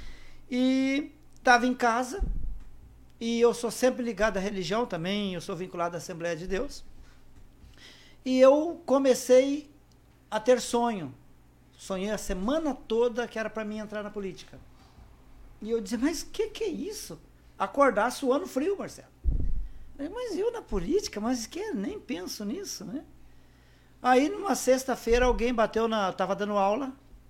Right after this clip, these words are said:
tu conhece? A, na sala de aula, alguém bateu na porta e disse, "Eu vim te convidar pra política."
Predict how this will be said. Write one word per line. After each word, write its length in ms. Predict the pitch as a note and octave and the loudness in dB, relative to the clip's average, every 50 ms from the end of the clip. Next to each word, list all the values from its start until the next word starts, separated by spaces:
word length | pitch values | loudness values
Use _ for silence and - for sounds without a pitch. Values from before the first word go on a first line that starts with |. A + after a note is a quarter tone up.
| - - - | -20 -20 -20
tu 80 | - | -20
conhece? 400 | - G3 E3+ F3+ G3+ G#3 G3+ - D#3+ E3 D3+ D3 E3 F#3 F#3+ - - | -14 -12 -10 -8 -8 -8 -10 -12 -12 -12 -12 -12 -12 -14 -12 -12 -10
A, 260 | - D#3+ D#3+ D#3+ - E3+ | -8 -8 -8 -8 -8 -6
na 140 | E3 D#3 | -6 -2
sala 300 | D3+ - G3+ F#3 F#3 F#3+ | 0 0 2 2 2 0
de 100 | F#3 G3+ | 0 2
aula, 220 | A3 F#3+ G3 A3 - | 0 2 2 0 -2
alguém 200 | C#4 F#3 G#3 G#3+ | -2 -2 -2 0
bateu 280 | G#3 G3+ G#3 G3+ G3+ | 0 -2 -2 -2 -2
na 100 | G3 F#3+ | -4 -4
porta 380 | - - F3 E3 F#3 G3 G3 A3 | -4 0 0 0 0 0 -2 -6
e 40 | G#3+ | -8
disse, 240 | F#3 G3+ F#3 - G3 | -8 -10 -8 -8 -8
"Eu 60 | F3 | -8
vim 80 | G3 | -8
te 100 | F#3 - | -10 -10
convidar 360 | - - G3+ F#3 F3+ F3+ F#3 F#3 | -10 -10 -10 -8 -6 -8 -6 -8
pra 100 | F3 E3+ | -8 -10
política." 420 | - E3 D#3 D#3+ G#3+ - - - | -8 -6 -6 -6 -8 -8 -14 -20